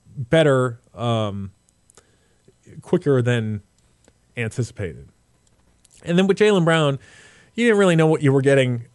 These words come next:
with him either. I mean, at the very least, we thought we were getting the Jaylen Brown from last season, which is a guy with a ton of athleticism,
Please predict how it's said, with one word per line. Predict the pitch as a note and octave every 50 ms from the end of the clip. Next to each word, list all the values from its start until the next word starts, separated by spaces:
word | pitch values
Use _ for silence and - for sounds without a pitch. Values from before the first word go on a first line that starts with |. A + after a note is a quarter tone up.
| -
with | D3 C3+ C3+ C3+
him | - D3+ C3+ B2 - -
either. | A#2+ B2+ C3+ C#3+ D#3 D#3 D#3+ D#3+ D#3 _ _ -
I | - D#3
mean, | D#3+ E3 E3 D#3+
at | E3+
the | E3+ F3+
very | F3 A3 A3+ G#3+ F3+
least, | D#3+ E3+ D3+ - -
we | B2
thought | - C#3+ C3+ C3
we | C3
were | C3 B2+
getting | A#2+ C3 B2+ A#2+
the | A#2 A2
Jaylen | - C3 B2+ A#2+ A2
Brown | A2+ A#2+ A#2
from | A2+ - A2+
last | A#2+ C3+ C3 A#2+ -
season, | - A2 G2 F#2 F#2+
which | G#2 G2+ G2
is | G#2+
a | G#2
guy | - A#2 A2+ A2+
with | G#2 G2+
a |
ton | G2 - - D3+ C#3+
of | C3+
athleticism, | - B2 A#2 A#2+ A#2 A2+ A2+ A2 - A#2 G#2+ G#2 A2 G#2+ G#2+ G#2+ G#2